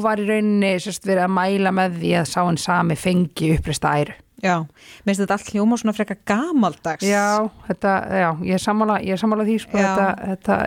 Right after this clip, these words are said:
Speaker 1: er, þetta meikar ekki alveg sens.
Speaker 2: Já, en ok, ég, ég, hérna, átta mig betur á, á þessu núna, sko, en það er eitt í þessu,
Speaker 1: Mhm.
Speaker 2: það segir, sem sagt, í rauninni í lögunum að forseti Íslands sé sá sem veitir, eh, dæmdum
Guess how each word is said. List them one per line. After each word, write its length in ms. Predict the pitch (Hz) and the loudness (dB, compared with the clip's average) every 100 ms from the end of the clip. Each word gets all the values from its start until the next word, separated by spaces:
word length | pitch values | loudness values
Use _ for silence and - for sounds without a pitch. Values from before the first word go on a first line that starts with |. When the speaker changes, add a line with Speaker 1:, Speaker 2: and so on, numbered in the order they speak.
| - | 0
Speaker 1:
er, 220 | 196 180 - | -2 -4 -6
þetta 280 | 196 180 190 190 - | -6 -2 0 -2 -4
meikar 340 | 190 202 - | 0 0 0
ekki 120 | 202 208 | -2 -2
alveg 100 | - | 0
sens. 300 | 240 269 - - - | 0 0 -2 -6 0
Speaker 2:
Já, 140 | 196 190 208 | 0 0 0
en 180 | 220 240 - | 0 -2 -2
ok, 180 | 240 240 185 | -2 0 0
ég, 380 | 190 233 233 214 | 0 0 0 0
ég, 240 | 240 240 | 0 0
hérna, 240 | 233 226 233 | 2 0 0
átta 180 | 226 247 | 0 0
mig 120 | 240 | 0
betur 240 | 240 220 | 0 0
á, 80 | 214 | 0
á 160 | 208 220 | 0 0
þessu 300 | 214 196 196 | 0 0 0
núna, 160 | 180 175 | 2 0
sko, 300 | - 196 240 - - - - | 0 0 0 -6 -20 -20 -4
en 260 | 226 247 240 - | 0 0 -4 -10
það 260 | - 247 | -2 0
er 80 | - | 0
eitt 320 | 202 - - | -4 -6 0
í 60 | 226 | 0
þessu, 240 | 170 165 160 185 | 0 0 0 2
Speaker 1:
Mhm. 240 | 196 185 170 | 2 0 -2
Speaker 2:
það 160 | - 214 | -4 -4
segir, 420 | - 247 269 269 254 | 0 0 2 0 0
sem 140 | 226 | 0
sagt, 320 | 226 220 - - _ - | -2 -4 -12 -18 _ -2
í 160 | 226 | 0
rauninni 460 | 226 247 254 240 220 | 2 0 0 0 2
í 40 | |
lögunum 460 | 220 233 247 240 226 | 2 0 0 0 0
að 160 | 196 - | -4 -2
forseti 500 | 269 - 269 - - | -2 0 -2 -2 -4
Íslands 1080 | 285 - - - - 226 165 156 - - - _ _ | -4 -4 -6 -8 0 0 0 -4 -12 -14 -16 _ _
sé 260 | - 254 254 | -4 -2 0
sá 220 | 285 254 | -2 -2
sem 160 | 226 208 | 0 0
veitir, 640 | 226 302 - - 208 202 - _ _ _ | 0 0 -4 -2 -2 -2 -10 _ _ _
eh, 260 | - 202 202 202 _ _ _ - | -2 0 0 -2 _ _ _ -4
dæmdum 560 | 233 233 - 196 196 | 0 -2 0 0 0